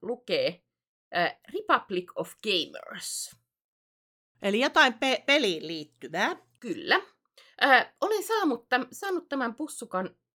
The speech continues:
Speaker 1: näytönohjaimen mukana. Ja,
Speaker 2: Aha.
Speaker 1: äh, pussukan sisällön, äh, nähtyäni mietin, että kuka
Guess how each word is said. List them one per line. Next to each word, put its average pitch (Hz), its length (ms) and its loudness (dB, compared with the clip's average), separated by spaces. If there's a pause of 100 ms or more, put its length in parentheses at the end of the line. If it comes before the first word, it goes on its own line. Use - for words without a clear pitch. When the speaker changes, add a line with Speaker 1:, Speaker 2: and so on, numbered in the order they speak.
Speaker 1:
näytönohjaimen 131 1120 -8
mukana. - 580 -20 (1200)
Ja, 226 340 0 (220)
Speaker 2:
Aha. 156 180 -18
Speaker 1:
äh, 214 180 -6 (580)
pussukan 359 460 -6
sisällön, 165 720 0 (520)
äh, 165 120 -2
nähtyäni 165 760 -8 (520)
mietin, 247 480 -2
että - 280 -10 (320)
kuka - 360 -14